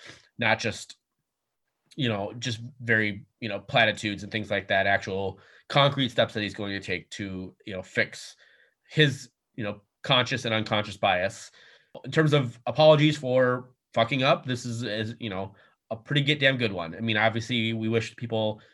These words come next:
don't have to make these apologies anymore because they're just not fucking up, but it's important that when people do, that, you know, they are legitimate and they are heartfelt and they are truthful and they're owning up to realizing the error of their ways and the mistakes that they made and owning up to it and, and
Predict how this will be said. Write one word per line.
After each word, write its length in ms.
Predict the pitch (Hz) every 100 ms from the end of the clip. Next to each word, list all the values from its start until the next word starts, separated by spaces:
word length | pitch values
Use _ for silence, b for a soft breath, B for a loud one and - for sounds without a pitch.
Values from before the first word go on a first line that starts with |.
| b b
don't 160 | 113 104
have 100 | 113
to 80 | 110
make 160 | 127
these 120 | 160 165
apologies 400 | 170 180 196 208
anymore 280 | 208 214
because 240 | 220 135 98
they're 80 | 98
just 100 | -
not 200 | 104 196
fucking 300 | 185 117 139
up, 200 | 196 - b b b _
but 260 | 117 113 - _ -
it's 160 | 120
important 360 | 120 127 120 117
that 140 | 107
when 140 | 110 104
people 220 | 107 104
do, 380 | 127 170 165 160
that, 200 | 117 117
you 120 | 120
know, 80 | 104
they 120 | 101
are 360 | 110 107 104 135 - _ - _ _ -
legitimate 480 | 131 123 123 117 120
and 140 | 113 107
they 80 |
are 380 | 107 107 104 101
heartfelt 480 | - 120 101 104 107
and 80 | 104
they 60 |
are 220 | 101 98 101
truthful 680 | - 117 113 98 95 95 b b b b
and 80 | 104
they're 100 | 120
owning 220 | 127 110
up 120 | 101
to 360 | - 107 98 95 _ _ _ - 147
realizing 680 | 143 147 135 131 120 123 - b b b 113
the 200 | 117 107
error 260 | 120 110
of 80 | 107
their 120 | 107
ways 380 | 107 98 98 92
and 180 | - 110
the 60 |
mistakes 260 | 101 104 107
that 60 | 107
they 80 | 98
made 240 | 98 95
and 120 | 98
owning 260 | 120 107 98
up 100 | 95
to 160 | 104 101
it 120 | 98
and, 220 | 101 104
and 240 | 110 107